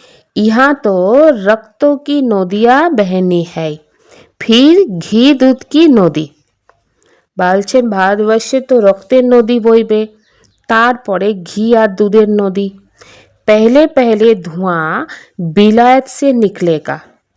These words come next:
ডর ভি উহা হোগা।" প্রথম প্রথম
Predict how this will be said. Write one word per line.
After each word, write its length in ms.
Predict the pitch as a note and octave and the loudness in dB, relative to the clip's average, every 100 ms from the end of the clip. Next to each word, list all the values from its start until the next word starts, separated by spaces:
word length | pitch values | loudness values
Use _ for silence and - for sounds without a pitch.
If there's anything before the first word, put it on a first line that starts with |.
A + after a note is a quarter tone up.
| _ _ - | _ _ -14
ডর 460 | E3 F#3+ G3 A3+ B3 | -4 2 4 4 0
ভি 200 | - C#4 - | -2 -4 -4
উহা 300 | G3 F3+ F#3+ F3+ | -8 -4 -4 -4
হোগা।" 340 | E3+ D#3+ C#3+ - _ _ _ _ _ _ _ | -8 -6 -10 -12 _ _ _ _ _ _ _
প্রথম 460 | - A3 A3+ D4 D4 | -2 -2 0 0 2
প্রথম 380 | C4+ A#3 B3 | 0 -2 -2